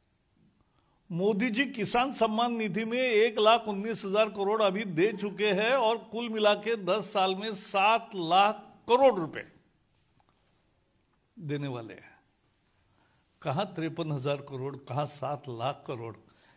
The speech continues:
एम्पावरमेंट किसान का। उन्होंने कहा,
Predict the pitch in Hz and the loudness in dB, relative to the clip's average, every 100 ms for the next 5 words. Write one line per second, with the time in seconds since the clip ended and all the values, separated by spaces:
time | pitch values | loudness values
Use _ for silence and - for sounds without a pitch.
0 | - 175 175 175 151 123 95 95 - _ | -4 -4 2 2 2 -2 -8 -18 -20 _
1 | _ _ _ _ - 127 135 117 107 - | _ _ _ _ -12 -6 -6 -6 -8 -18
2 | _ _ _ _ _ _ _ _ _ _ | _ _ _ _ _ _ _ _ _ _
3 | _ _ _ _ _ _ - 196 247 269 | _ _ _ _ _ _ -2 2 4 4
4 | 262 226 262 | 6 8 8